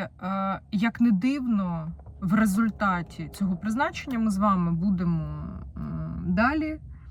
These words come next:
м, мати дуже гарні новини для нас з вами, для України. Тож, ну нехай.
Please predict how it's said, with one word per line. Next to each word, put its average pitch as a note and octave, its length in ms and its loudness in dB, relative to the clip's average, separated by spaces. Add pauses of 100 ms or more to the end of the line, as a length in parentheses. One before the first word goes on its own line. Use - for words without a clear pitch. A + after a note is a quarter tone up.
(420)
м, E3+ 280 -2
мати A#3+ 360 6
дуже A#3 360 4
гарні G3 640 2
новини G3+ 720 4
для F3 260 -2
нас E3+ 300 2
з D#3 80 -10
вами, F#3+ 480 0
для F3 180 -2
України. E3+ 720 -6
Тож, - 440 -8 (260)
ну F3+ 180 4
нехай. D#3+ 420 -2